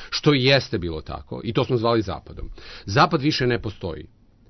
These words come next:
U svakoj zemlji zapada postoje globalisti i suverenisti.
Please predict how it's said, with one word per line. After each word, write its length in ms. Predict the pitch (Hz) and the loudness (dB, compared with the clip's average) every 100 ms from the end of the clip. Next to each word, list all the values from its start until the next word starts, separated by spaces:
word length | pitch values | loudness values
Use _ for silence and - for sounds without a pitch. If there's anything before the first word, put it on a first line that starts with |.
| - - - | -20 -14 -4
U 80 | 120 | -2
svakoj 480 | - 135 185 160 147 | 2 2 2 2 0
zemlji 340 | 131 143 127 | 0 0 0
zapada 500 | 107 92 - 110 123 | -2 -4 -6 -6 -6
postoje 500 | - 104 - 131 120 | -6 -8 -4 -2 0
globalisti 920 | 95 120 156 113 120 120 110 - 110 | 0 2 2 2 0 0 -6 -10 -10
i 180 | 107 110 | -6 -6
suverenisti. 880 | - 107 95 85 73 73 - _ | -6 -6 -4 -6 -12 -16 -20 _